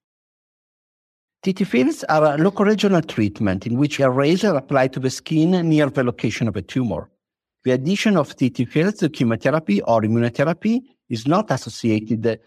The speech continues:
with an increase in systemic adverse events. The only toxicity related to the device is skin irritation underneath the transducer's arrays. Skin toxicity is generally mild,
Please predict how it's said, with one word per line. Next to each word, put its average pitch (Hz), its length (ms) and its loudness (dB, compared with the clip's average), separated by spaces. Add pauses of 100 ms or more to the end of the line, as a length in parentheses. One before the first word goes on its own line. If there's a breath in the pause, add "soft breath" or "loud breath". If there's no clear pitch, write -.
(200)
with 127 140 0
an 135 80 2
increase 143 480 0
in 135 120 2
systemic 117 720 -2
adverse 98 380 -4
events. 90 500 -6 (400)
The 127 140 2
only 160 160 2
toxicity 170 720 -2
related 113 500 -2
to 110 80 -2
the 101 140 0
device 120 460 0
is 139 180 -8
skin 170 300 0
irritation 165 840 0 (260 soft breath)
underneath 131 640 2
the 131 100 0
transducer's 113 920 -2
arrays. 92 600 0 (640)
Skin 147 260 0
toxicity 220 800 -2
is 110 180 -4
generally 110 640 0 (200)
mild, 123 600 2